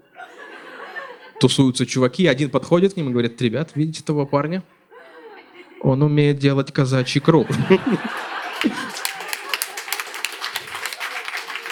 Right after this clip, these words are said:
Но на самом деле, конечно, казаки не такие. Наоборот, они за традиционные ценности. Они говорят: "Приводите к нам своих детей, мы их научим.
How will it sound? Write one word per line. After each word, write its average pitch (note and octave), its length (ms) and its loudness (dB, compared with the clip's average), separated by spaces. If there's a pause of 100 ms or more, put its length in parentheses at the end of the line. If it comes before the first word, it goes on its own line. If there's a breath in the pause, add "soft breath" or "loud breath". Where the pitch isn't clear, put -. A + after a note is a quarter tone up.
(180)
Но D3+ 100 6
на F3 120 4
самом A#3 260 6
деле, G#3 180 8
конечно, E3+ 320 2
казаки C3+ 380 2
не A#2+ 100 4
такие. A#2+ 340 2
Наоборот, B2+ 360 4
они C#3 100 2
за B2 120 0
традиционные A#2+ 640 2
ценности. C#3 500 2
Они A#2 160 0
говорят: A2 380 2
"Приводите B2 420 4
к - 80 -6
нам A2+ 140 -2
своих G#2+ 260 0
детей, B2+ 340 0
мы G#2+ 140 2
их - 100 -6
научим. A#2+ 520 0